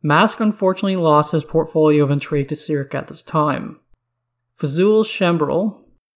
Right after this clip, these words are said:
was to read the Srinishad. If you will recall, Fazul is, and still was at that time, was Bane's most devout follower.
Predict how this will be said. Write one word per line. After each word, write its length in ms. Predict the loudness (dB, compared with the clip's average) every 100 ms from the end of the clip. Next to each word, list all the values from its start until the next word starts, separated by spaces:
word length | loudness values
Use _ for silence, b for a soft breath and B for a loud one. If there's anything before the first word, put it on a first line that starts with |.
| -2
was 240 | 0 0
to 120 | -2
read 220 | -2 0 0
the 80 |
Srinishad. 800 | -4 -2 -2 -2 -4 -6 -6 -8 -16 _ _ _ _
If 140 | -8 -4
you 260 | -2 -2 -6
will 220 | -2 0
recall, 880 | 0 -4 0 2 4 4 0 -6 _ _ _ -8
Fazul 500 | -6 0 0 0 -2
is, 340 | 0 2 2 0 -8
and 180 | -6 -6
still 560 | -6 0 2 4 2
was 320 | 0 2 2 0
at 100 | 0
that 160 | 0 -2
time, 400 | 0 0 0 -2
was 200 | -6 -6
Bane's 520 | -2 0 2 2 0
most 200 | -4 -4
devout 380 | -4 -4 -6 -2
follower. 560 | 0 2 0 -2 -6